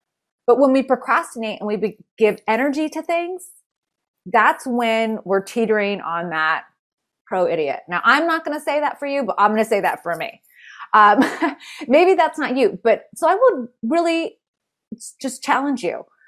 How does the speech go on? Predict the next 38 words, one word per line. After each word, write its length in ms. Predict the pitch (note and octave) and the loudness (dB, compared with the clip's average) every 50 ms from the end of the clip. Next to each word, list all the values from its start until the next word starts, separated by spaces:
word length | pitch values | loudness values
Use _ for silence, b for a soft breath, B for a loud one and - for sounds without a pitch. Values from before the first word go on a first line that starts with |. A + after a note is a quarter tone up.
| b b b b | b b b b
You 100 | B3+ C#4 | 0 2
know, 80 | C#4+ B3+ | 2 2
what's 360 | A#3+ A#3 D4+ G4 G#4+ - - - | 2 4 2 2 2 0 -4 0
that 220 | A4+ A4 G4 - - | 0 0 0 0 0
thing 220 | D4 C#4 C#4 D4 | 0 0 2 0
that 100 | C#4 A#3 | -2 -2
you 200 | A3 A3 A#3+ B3 | -2 -2 -2 -2
have 200 | G#3+ A3+ A3 G#3 | -2 -2 -4 -2
been 140 | - G#3 G#3 | -2 -4 -4
putting 320 | G3+ - A3 G3 F#3+ F3+ D#3+ | -2 -4 -4 -4 -2 -4 -6
off? 260 | C#3+ - - E3+ _ _ | -8 -10 -10 -14 _ _
What's 260 | A#3 C4+ C#4 - - | 0 0 0 -2 -2
that 240 | F#4 F4 F4 - _ | -2 -2 -2 0 _
thing 200 | B3+ B3 B3+ B3 | 0 0 0 0
that 180 | A#3 - - - | -2 -2 -4 -8
seems 340 | - A#3 A3 A3+ G#3+ G#3 | -6 -4 -4 -4 -4 -2
so 100 | - G3+ | -4 -4
big? 220 | F#3 G3 F3 D3+ D#3+ - | -2 0 -2 -2 -2 -4
What 280 | F#3+ G3 C#4+ C4+ - | 0 2 2 2 0
can 180 | - E4+ F#4 F#4 | -4 -6 -6 -4
you 120 | F4+ E4 | -4 -6
break 260 | B3 - A#3 A#3+ A#3 | -4 -2 -2 -2 0
it 140 | A3+ G3 G3 | -2 -6 -4
down? 260 | - G3 E3+ D#3 E3+ | -4 -4 -4 -4 -2
What 180 | F3 A3 A#3+ A#3+ | -2 -2 -2 -2
can 140 | - D#4 D#4+ | -4 -8 -6
you 80 | D#4+ | -6
make 220 | D#4 D4+ D4+ D4 _ | -6 -6 -8 -6 _
baby 260 | G#3+ G3+ A3 A3 A3 | -2 -2 0 -2 -4
steps? 380 | G#3+ - - A2 D2+ - - - B B B B B B | -6 -6 -6 -6 -6 -6 -10 -20 B B B B B B
Maybe 400 | - A#3+ C4+ C4 E4 E4+ E4 - - | 0 0 2 2 2 0 -2 -2 0
it's 440 | - B3 A#3 A#3 - - - - _ - | 0 0 0 0 -2 -8 -10 -10 _ -10
on 240 | G#3+ A3 A#3 A3+ A3 | -8 -6 -4 -2 0
your 580 | G3 G#3 G#3 G#3 G#3 G#3 G#3 G3+ G3+ G3 - _ _ | 0 0 2 2 2 2 2 2 0 -2 -4 _ _
weekly 380 | - F#3 G#3 B3 A#3 A#3 A#3 A3 | -10 -4 -4 -4 -2 0 0 2
rhythm 260 | G3+ G3+ G3+ G3+ F#3+ | 2 2 2 0 0
register. 540 | F#3 F3+ F3 F3 E3 E3+ - - C3+ B2 D3 | -2 -2 -2 -2 -4 -10 -8 -8 -4 0 0
I, 160 | E3 E3+ | 0 0